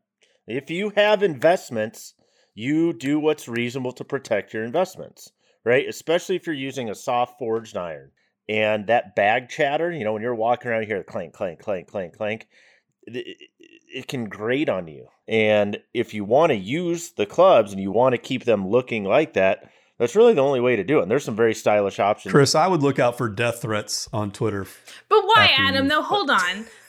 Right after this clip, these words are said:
Speaker 3: I have never understood the hate around it. Why wouldn't you?
Speaker 1: I mean, do you wear socks? You wear socks on your feet?
Speaker 3: I, I, I, I've never understood it. All right, Adam, to you. Worth it, not worth it, or indifferent? You don't care.
Speaker 2: I'm gonna pull a Tony on. I'm gonna give you two.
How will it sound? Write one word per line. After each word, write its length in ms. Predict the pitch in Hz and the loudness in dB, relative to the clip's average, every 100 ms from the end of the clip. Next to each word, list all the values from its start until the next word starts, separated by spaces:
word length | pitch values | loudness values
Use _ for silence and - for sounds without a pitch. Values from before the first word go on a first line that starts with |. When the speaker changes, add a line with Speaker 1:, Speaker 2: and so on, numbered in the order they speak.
| - | 0
Speaker 3:
I 240 | 339 415 | 2 2
have 100 | 403 | 0
never 280 | 311 302 294 | 0 0 0
understood 600 | 294 277 294 - 330 339 | -2 -2 -4 -4 -4 -4
the 100 | 311 | -2
hate 260 | 247 220 190 | 0 2 0
around 420 | 185 190 143 - | 0 -2 -2 -6
it. 140 | - | -12
Why 260 | 208 240 285 | -4 0 0
wouldn't 500 | 269 226 311 269 - | 0 -2 -2 -2 -4
you? 120 | - - _ _ _ - | -10 -18 _ _ _ -6
Speaker 1:
I 60 | |
mean, 160 | 196 196 | -4 -4
do 80 | 170 | -4
you 80 | |
wear 160 | 233 240 | 2 2
socks? 540 | - 196 226 254 - | 2 0 2 0 -6
You 100 | 143 | -10
wear 140 | 175 190 | -6 -6
socks 340 | - 180 175 | -4 -6 -4
on 80 | 170 | -8
your 80 | 156 | -8
feet? 320 | - 160 - _ _ _ _ _ - | -12 -12 -14 _ _ _ _ _ -2
Speaker 3:
I, 140 | 277 - - | 0 0 -2
I, 100 | 269 | -2
I, 460 | 285 - - - 311 | -2 -2 -6 0 0
I've 60 | 311 | 0
never 280 | 294 226 | 0 0
understood 380 | 220 190 196 180 | -2 -4 -10 -10
it. 120 | - - | -10 0
All 80 | 294 | 2
right, 120 | 294 - | 4 2
Adam, 360 | 320 320 285 | -2 -2 -4
to 120 | 254 311 | -6 -2
you. 200 | 254 202 | -2 2
Worth 240 | 277 359 | 2 2
it, 240 | 370 320 | -2 -4
not 320 | 254 262 294 254 | -2 2 2 2
worth 300 | 269 269 294 | 2 0 -4
it, 200 | 277 269 | -4 -2
or 420 | 220 220 208 - - | 0 2 0 -2 -4
indifferent? 540 | 233 208 190 180 - - | -4 -4 -6 -10 -10 -10
You 140 | 220 | -6
don't 160 | 202 185 | -6 -8
care. 220 | - - _ _ _ _ - | -14 -16 _ _ _ _ -2
Speaker 2:
I'm 120 | 160 | 2
gonna 140 | 214 165 | 2 2
pull 200 | 156 131 | 2 0
a 80 | |
Tony 260 | - 139 120 | 2 0 0
on. 120 | 101 | -2
I'm 80 | 101 | -4
gonna 80 | 107 | -6
give 140 | 117 | -8
you 60 | 110 | -8
two. 320 | - 143 90 | -4 -4 -4